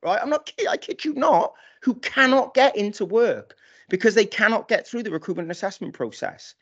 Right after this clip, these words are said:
I-, irrelevant of the fact they're geniuses, academically brilliant in their narrow area, they can't get through this measure, which is across these six cognitive skill areas. So th-, we've gotta think about what can we change to enable that.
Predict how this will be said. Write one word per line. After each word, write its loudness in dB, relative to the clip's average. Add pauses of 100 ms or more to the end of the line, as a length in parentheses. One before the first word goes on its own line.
(500)
I-, -8
irrelevant 6
of -10
the -4
fact -2
they're 4 (300)
geniuses, -6 (220)
academically 0
brilliant 2
in -2
their 0
narrow 2
area, -2 (380)
they 0
can't 4
get 2
through -4
this -2
measure, 0 (260)
which -4
is -4
across -2
these -10
six -12 (180)
cognitive -4
skill 2
areas. -2 (440)
So 8 (260)
th-, -2
we've 8
gotta 6
think -2
about 0
what 0
can 0
we 0
change 4
to -4
enable 2
that. -4